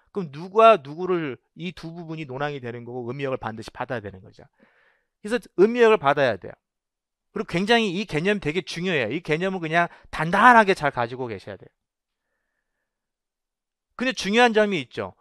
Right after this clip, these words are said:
어, 논항이 의미역을 가져야 된다는 거는 지금 강조하니까 알겠어. 근데 중요한 거는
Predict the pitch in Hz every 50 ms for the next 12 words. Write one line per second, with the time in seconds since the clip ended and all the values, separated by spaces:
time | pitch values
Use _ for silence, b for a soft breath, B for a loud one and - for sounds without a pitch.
0 | b b b 208 226 226 208 156 139 151 165 185 208 220 226 226 220 226 226 196
1 | 156 156 175 196 208 214 214 202 208 190 - 147 147 165 196 196 185 180 175 180
2 | 180 175 175 170 170 170 180 185 180 b b b b _ - 185 - - - -
3 | 151 175 190 202 196 185 170 165 160 151 - 147 113 104 117 127 143 170 160 -
4 | - - 117 98 92 110 _ _ _ _ _ _ _ _ _ _ _ _ _ _
5 | _ _ _ - 196 208 208 202 175 135 101 92 _ _ _ _ _ _ _ _
6 | _ _ _ _ _ _ _ _ _ _ _ _ _ _ _ _ _ _ _ _
7 | _ _ _ _ _ _ _ _ _ _ _ _ _ _ _ _ _ _ - 170
8 | 190 208 226 220 208 196 185 175 175 185 190 160 123 101